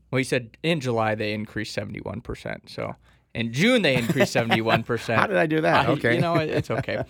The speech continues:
Speaker 2: <laughs>
Speaker 1: So just to, to give people the numbers one
Speaker 2: Right.
Speaker 1: more time. June, the commercial planes orders were up seventy-one percent, and then July, they were down forty-four percent. So again, just huge volatility in those numbers. And if we look at actually excluding the volatile transportation sector,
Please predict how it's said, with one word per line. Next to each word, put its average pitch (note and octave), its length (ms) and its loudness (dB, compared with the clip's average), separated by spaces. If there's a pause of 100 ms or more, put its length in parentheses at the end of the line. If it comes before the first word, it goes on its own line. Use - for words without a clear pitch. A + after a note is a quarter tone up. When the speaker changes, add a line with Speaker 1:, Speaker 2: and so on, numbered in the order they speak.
(140)
Speaker 2:
<laughs> - 220 -10
Speaker 1:
So G#2 200 0 (240)
just F#3 240 -2
to, C3+ 280 -2 (280)
to C#3 80 -6
give C#3+ 220 -2
people - 360 0
the C3+ 80 2
numbers D#3+ 420 4
one E3+ 140 4
Speaker 2:
Right. F#3 60 2
Speaker 1:
more D#3 140 2
time. A2+ 300 0 (480)
June, G3 540 -2 (200)
the A#2+ 520 0
commercial D3 340 -2
planes B2+ 320 -2
orders B2 260 -2
were A#2 160 -2
up A#2+ 160 -2
seventy-one C3+ 520 -2
percent, B2 240 -4
and B2 80 -4
then A2+ 100 -2
July, A2+ 300 0
they A#2+ 100 -2
were A2+ 60 -2
down A2+ 160 -2
forty-four A#2+ 440 -4
percent. - 280 -8
So A#2+ 80 -10
again, A#2+ 260 -6
just B2 160 -12 (320)
huge G#3+ 460 -4
volatility C3+ 580 -2
in G#2+ 100 -6
those G#2+ 220 -8
numbers. A#2 420 -4 (380)
And D3+ 240 -2
if - 240 -4
we G3 120 -4
look F#3 260 -4
at D3+ 100 -2
actually B2+ 320 -6
excluding C3 720 -4
the A2+ 60 -2
volatile A#2 420 -2
transportation A#2 800 -6
sector, A#2 440 -8